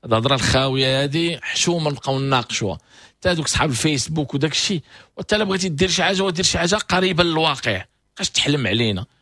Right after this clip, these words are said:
في المغرب غيتلعبوا ماتشات بزاف ديال الماتشات اللي غادي يتلعبوا.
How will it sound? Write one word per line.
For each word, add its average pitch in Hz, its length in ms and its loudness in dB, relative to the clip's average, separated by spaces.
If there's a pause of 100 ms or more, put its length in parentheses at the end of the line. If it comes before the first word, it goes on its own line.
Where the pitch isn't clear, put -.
(280)
في 165 160 -6
المغرب 165 440 2
غيتلعبوا 156 540 2
ماتشات 151 360 -2
بزاف 131 520 -2
ديال 131 240 -2
الماتشات 123 440 -4
اللي 107 120 -2
غادي 101 120 -2
يتلعبوا. 71 320 -8